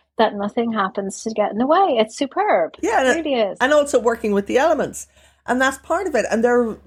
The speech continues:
Speaker 2: yep, uh, I will be visiting this place where I will be doing the naming ceremony.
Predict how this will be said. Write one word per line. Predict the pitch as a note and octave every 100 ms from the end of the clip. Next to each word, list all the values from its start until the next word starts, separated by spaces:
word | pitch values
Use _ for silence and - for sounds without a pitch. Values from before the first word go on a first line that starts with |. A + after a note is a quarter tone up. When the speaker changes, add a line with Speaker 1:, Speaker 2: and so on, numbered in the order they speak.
| F#3+
Speaker 2:
yep, | G3 A3 A#3+ - -
uh, | G#3 A3+ G#3 -
I | - G3+
will | G3+ G3+
be | F#3+ G#3
visiting | G3+ G#3+ G3+ G3+
this | F#3 F3+
place | F#3 G3+ -
where | F#3+
I | F3
will | F#3 D4
be | F3+ E3
doing | D#3 D3
the |
naming | C#3+ D3 D3
ceremony. | C#3+ D#3+ D3+ G3+